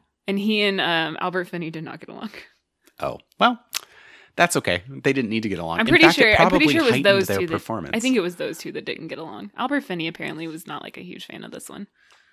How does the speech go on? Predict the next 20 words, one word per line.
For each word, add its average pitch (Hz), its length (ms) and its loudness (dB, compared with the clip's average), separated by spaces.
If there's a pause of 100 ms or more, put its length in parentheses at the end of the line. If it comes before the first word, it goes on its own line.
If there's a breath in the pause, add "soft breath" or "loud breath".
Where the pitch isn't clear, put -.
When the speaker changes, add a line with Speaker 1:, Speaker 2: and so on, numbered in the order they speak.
Speaker 2:
Well, 151 340 -4 (140)
eh, 113 160 -6 (540)
can't - 220 -4
love 110 120 -4
'em 226 80 -2
Speaker 1:
He 294 100 4
Speaker 2:
all. - 60 -2
Speaker 1:
still 370 220 -4
does 320 180 -2
a 240 40 -4
good 196 140 -4
job, - 220 -6
though. - 180 -12 (720)
For - 80 6
Speaker 2:
Oh, 233 40 2
Speaker 1:
someone 311 260 4
Speaker 2:
agreed. 311 180 6
Speaker 1:
who 269 60 0
didn't, 240 380 -2
who 214 380 -6